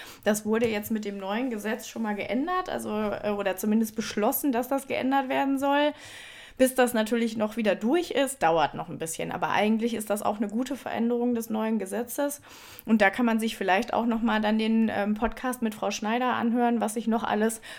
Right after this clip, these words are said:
bei uns im neuen Therapeutengesetz verändert.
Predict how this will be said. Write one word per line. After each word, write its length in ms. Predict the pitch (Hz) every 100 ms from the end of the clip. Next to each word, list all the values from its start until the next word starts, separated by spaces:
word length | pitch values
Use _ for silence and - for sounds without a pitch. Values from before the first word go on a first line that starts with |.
| -
bei 80 | 214
uns 320 | 190 226 226
im 160 | 214
neuen 420 | 208 196 202 208 208
Therapeutengesetz 880 | 214 196 196 190 202 185 170 170
verändert. 520 | - - 180 175 175